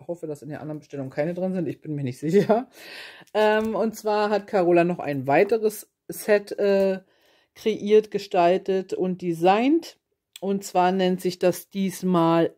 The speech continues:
Fröhlicher Adventskalender und sieht so aus. Auch dieses finde ich einfach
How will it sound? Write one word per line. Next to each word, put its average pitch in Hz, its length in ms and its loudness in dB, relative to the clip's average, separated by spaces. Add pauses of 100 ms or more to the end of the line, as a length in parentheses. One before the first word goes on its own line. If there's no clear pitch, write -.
Fröhlicher 156 1000 -2
Adventskalender 151 1200 -6 (840)
und 180 380 -2
sieht 143 440 -8 (180)
so 147 580 -4 (300)
aus. - 440 -14 (1200)
Auch 180 200 0
dieses 214 600 0
finde 196 420 -8
ich - 240 -12
einfach 143 500 -10